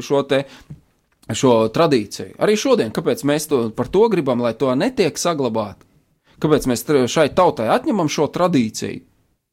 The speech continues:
Kāpēc tad tur mēs esam tā? Tad, kad mums ir izdevīgi, tad mēs darām tā, kā mums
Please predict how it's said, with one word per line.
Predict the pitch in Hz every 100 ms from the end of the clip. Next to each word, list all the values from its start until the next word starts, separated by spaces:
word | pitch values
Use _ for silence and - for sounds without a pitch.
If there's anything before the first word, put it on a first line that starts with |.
| _ _ _ -
Kāpēc | 170 165 147 139 131
tad | 165 143 -
tur | 202
mēs | 196 165
esam | 185 202 160
tā? | 147 226 196 - - -
Tad, | 175
kad | 175
mums | 160 143
ir | 175
izdevīgi, | 262 208 151 131
tad | 147
mēs | 143 143
darām | 185 156
tā, | 160
kā | 160
mums | 147